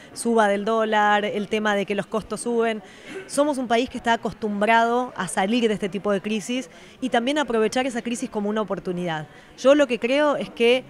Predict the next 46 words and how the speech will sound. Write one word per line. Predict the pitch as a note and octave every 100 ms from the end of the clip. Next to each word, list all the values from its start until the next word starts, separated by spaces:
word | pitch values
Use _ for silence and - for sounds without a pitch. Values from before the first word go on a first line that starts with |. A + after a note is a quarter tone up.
| -
si | - A#3
voy | B3
a | C#4
esperar | - A#3+ G#3+ G3
que |
estén | F3+ A#3+ A#3
las |
condiciones | A3 G3+ F#3 A3+ A3
perfectas | - G#3+ - G#3 F#3
para | - F#3+
actuar, | - A#3 C4+ D4
no | G3+ G#3+
van | A3 G3+
a |
estar. | F#3 - E3 E3
Esto | - B3
es | A3+
Argentina, | G3 G3 F#3 B3+ C#4 C4+
no | G#3
es | G#3
Suiza, | A3+ B3 A#3+ C4 B3
no | G3+ G3+
es | G#3+
Holanda, | G3 A3 A3+ A3+ A3+ - - - G#3
no | G3+
es, | G3+ A3+ A3+ G#3+ - -
eh, | G3+ G3 -
un | A3+ G#3+
lugar | G#3 A3 A3+ A3+
impecable, | G#3+ A3 C4 C#4+ D4+
entonces | C4+ A#3 B3
las | A3+
cosas | - C4+ C4
salen | - C#4+ D4 D4+ D4+ - - -
de |
la | A3
mejor | A3 G#3+ C4
manera | C4 B3 B3
que | G#3+
se | G#3
pueden, | A3+ A#3+ C4
pero | A#3 G#3+ A3 - - -
aún | A3+ D4
en | D4+
contextos | B3+ A#3 B3 - B3
complejos | A3 G#3 B3 C4 - C#4+ -